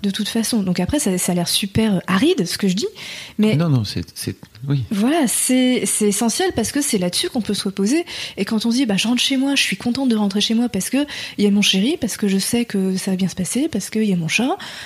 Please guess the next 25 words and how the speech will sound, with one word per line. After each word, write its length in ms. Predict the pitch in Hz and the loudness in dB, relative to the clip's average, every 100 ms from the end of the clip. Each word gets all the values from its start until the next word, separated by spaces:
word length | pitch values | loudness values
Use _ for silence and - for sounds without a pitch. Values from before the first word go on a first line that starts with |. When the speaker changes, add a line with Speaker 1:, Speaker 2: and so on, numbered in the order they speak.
| - | -4
Speaker 1:
euh, 480 | 202 196 190 196 202 208 | 0 2 2 2 0 -2
parce 160 | 190 | -2
que 120 | - | 0
c'est 200 | 294 - | 0 2
un 160 | 220 - | 2 0
havre 360 | - 269 294 190 | 0 2 4 2
dans 140 | 185 202 | 2 2
lequel 220 | 196 226 | 2 2
je 80 | 208 | 2
me 80 | 185 | 0
reconnais, 480 | - 185 214 311 | 0 0 2 0
que 120 | 330 208 | 0 2
lui 260 | 190 269 | 4 2
se 160 | 285 220 | 2 -2
reconnaît, 480 | - 190 190 254 349 - - - | -2 0 2 0 -2 -8 -12 -6
et 100 | 185 | -4
que 300 | - 214 214 - | 0 2 2 2
au-delà 240 | 214 220 | 2 2
de 60 | - | 2
chez 180 | - | 0
moi, 280 | 180 220 339 254 | 2 2 2 0
bah, 100 | 196 | 0
c'est 140 | 220 | 0
chez 180 | - 185 | 0 0
lui 220 | 180 262 | 2 2